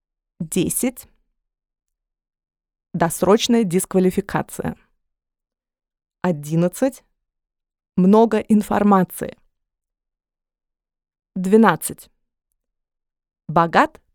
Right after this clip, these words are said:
цинком. Тринадцать. Низкая концентрация.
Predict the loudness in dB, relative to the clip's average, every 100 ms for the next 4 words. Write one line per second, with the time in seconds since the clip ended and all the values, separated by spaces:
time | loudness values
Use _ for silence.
0 | -8 4 6 6 4 0 -2 -4 _ _
1 | _ _ _ _ _ _ _ _ _ _
2 | _ _ _ _ _ _ _ -2 2 2
3 | 2 -4 -14 -16 _ _ _ _ _ _
4 | _ _ _ _ _ _ 2 4 4 2
5 | -4 0 0 2 2 0 0 -2 -6 -10
6 | -10